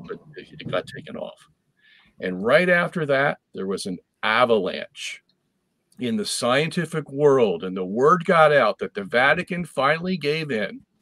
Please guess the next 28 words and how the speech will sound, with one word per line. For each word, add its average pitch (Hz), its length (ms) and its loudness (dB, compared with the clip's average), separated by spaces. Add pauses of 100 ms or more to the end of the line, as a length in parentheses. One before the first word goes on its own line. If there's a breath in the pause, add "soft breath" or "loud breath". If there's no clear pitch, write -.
(720)
because 127 280 -6
they 104 120 -8
took - 260 -6
Galileo 143 640 0
off 127 240 -4
the 127 80 -10
index. 95 540 -10 (420 soft breath)
And 101 240 -6
then 156 260 0
you 135 180 -2
get 123 240 -6
this - 260 -12 (100)
avalanche 135 800 -2
of, 107 360 -6 (540 loud breath)
you 92 100 -10
know, 80 160 -14
the 95 120 -8 (160)
Vel-, - 320 -2
the 98 120 -10
Wellhausen 139 840 -2
theory 127 400 -6
about 90 240 -10
how 113 220 -10
to 117 160 -6
interpret 113 420 -8
the 110 140 -6
Old 107 200 -8
Testament. 123 760 -6